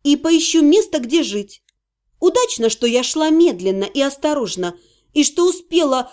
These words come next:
купить серую, как хотела, шаль. Причем спустила цену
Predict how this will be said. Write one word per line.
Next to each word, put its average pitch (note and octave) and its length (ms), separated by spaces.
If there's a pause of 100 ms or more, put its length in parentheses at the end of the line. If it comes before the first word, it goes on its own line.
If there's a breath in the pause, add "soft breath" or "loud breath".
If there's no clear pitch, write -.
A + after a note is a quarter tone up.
(120 loud breath)
купить E4+ 440
серую, F4 480
как C#4+ 220
хотела, D4+ 420
шаль. F3+ 360 (500)
Причем F4 480
спустила D4+ 720
цену D4+ 520